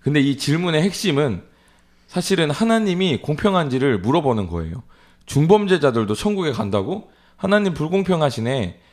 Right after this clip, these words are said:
반대로는 나라를 위해 엄청난 업적을 남기신 이순신 장군이 지옥에 갔다고? 하나님 불공평하시네." 이게 그분들의 질문의 핵심이라고는 생각이 듭니다.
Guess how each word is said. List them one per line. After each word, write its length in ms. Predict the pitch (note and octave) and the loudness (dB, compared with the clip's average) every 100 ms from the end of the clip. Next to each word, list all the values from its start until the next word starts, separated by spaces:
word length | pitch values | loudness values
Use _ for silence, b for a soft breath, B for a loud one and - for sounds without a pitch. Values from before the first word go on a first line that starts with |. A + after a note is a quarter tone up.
| b - | b -6
반대로는 640 | A2+ A2+ A#2+ G#2 C#3+ G#3+ b b b | 0 2 2 2 -2 -4 b b b
나라를 500 | A2 B2+ E3+ F#3 C#3+ | 2 4 4 2 2
위해 120 | C#3+ | 2
엄청난 460 | C3 A#2 G#3+ G#3 G3 | 2 2 0 0 0
업적을 320 | D3+ D3 C#3+ | 0 0 2
남기신 520 | A#2+ A2 A#2 A#2+ C#3+ A2 | 2 0 -2 -2 -2 -2
이순신 500 | D3 F#3 F#3+ F#3+ D#3+ | -2 -2 -2 -2 0
장군이 500 | B2+ A2+ A2+ C#3 - | -2 0 -2 -4 -6
지옥에 320 | B2 B2+ B2+ | -2 0 0
갔다고? 760 | G#3 - A2+ A2 F3+ G3+ - b b b b | -2 -2 -2 0 -2 -4 -8 b b b b
하나님 400 | - F3+ F3+ F#3 | -8 -4 -2 -2
불공평하시네." 1160 | E3 C#3 F3 G3 F3+ C#3+ A2+ - A2 C#3+ G2+ b b b b | -2 0 2 0 0 0 -2 -2 -4 -2 -4 b b b b
이게 760 | - D#3 E3 G3+ D#3+ G#2+ - - _ - - | -12 -10 0 2 2 -4 -8 -20 _ -20 -6
그분들의 540 | B2+ C#3 C3+ A#2+ A2+ | -4 -2 0 0 0
질문의 360 | - G#2 G2+ D#3 | -2 -4 -4 -4
핵심이라고는 760 | - F#3 C#3+ G2+ F#2+ F#2+ A#2+ | -4 -6 -4 -4 -4 -4 -6
생각이 300 | D#3+ D#3 C#3 | -6 -6 -4
듭니다. 360 | G#2+ E2+ - | -6 -8 -10